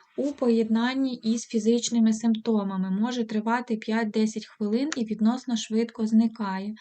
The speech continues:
Ось такі симптоми. Може бути тремор рук, тремтіння рук, може бути біль і дискомфорт у грудях, прискорене серцебиття, відчуття задухи, е,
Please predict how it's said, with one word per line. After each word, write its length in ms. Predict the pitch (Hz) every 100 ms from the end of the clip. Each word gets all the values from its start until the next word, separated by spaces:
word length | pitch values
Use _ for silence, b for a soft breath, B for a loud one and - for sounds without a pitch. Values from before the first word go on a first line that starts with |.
| B B B -
Ось 220 | 294 311
такі 340 | 277 - 254
симптоми. 680 | 247 240 220 226 208 190 202 220 _ B B -
Може 300 | 247 247 254
бути 300 | 233 220 220
тремор 560 | 226 254 285 262 220
рук, 340 | 214 220 220 220
тремтіння 680 | 226 233 220 233 226 226 226
рук, 320 | 220 220 220 b b -
може 340 | 220 247 262
бути 460 | 226 247 247 240 214
біль 260 | 202 247 294
і 80 | 247
дискомфорт 680 | 220 220 - 220 220 269 269
у 120 | 254
грудях, 680 | 240 220 220 214 220 220 220 B B B B B B -
прискорене 600 | 226 220 262 269 277 269
серцебиття, 1120 | 269 247 - 262 269 262 - 214 208 208 220
відчуття 560 | 214 226 220 226 247 254
задухи, 800 | 262 269 214 214 208 - 262 277 - _ _ 1077 1047 1047 960 855 - _ _ - B B B B -
е, 180 | 214